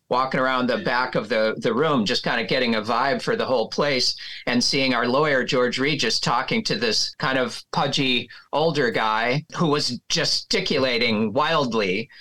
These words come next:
talking to George. And I was kinda going, "What's going on over there? Is he giving George a piece of his mind about some business?" George was kind of a fancy music lawyer in,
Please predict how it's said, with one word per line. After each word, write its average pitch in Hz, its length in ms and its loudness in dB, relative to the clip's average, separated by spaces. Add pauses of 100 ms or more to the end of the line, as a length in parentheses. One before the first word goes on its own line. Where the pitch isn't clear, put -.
(200)
talking 123 340 0
to 117 80 0
George. 147 440 0
And 127 100 0
I 127 40 0
was 131 120 -2
kinda 127 200 0
going, 120 220 2
"What's 165 200 0
going 165 200 0
on 196 220 0
over 127 180 2
there? 113 200 2
Is 104 180 0
he 190 140 -2
giving 127 260 0
George 127 260 0
a 110 60 -4
piece 135 240 -2
of 120 60 -2
his 110 120 -2
mind 135 260 0
about 120 220 -2
some 107 160 0
business?" 135 380 0
George 123 280 0
was 110 120 -2
kind 110 160 -2
of 107 80 -2
a 117 40 -2
fancy 113 600 -2
music 117 340 -2
lawyer 113 280 2
in, 104 80 -2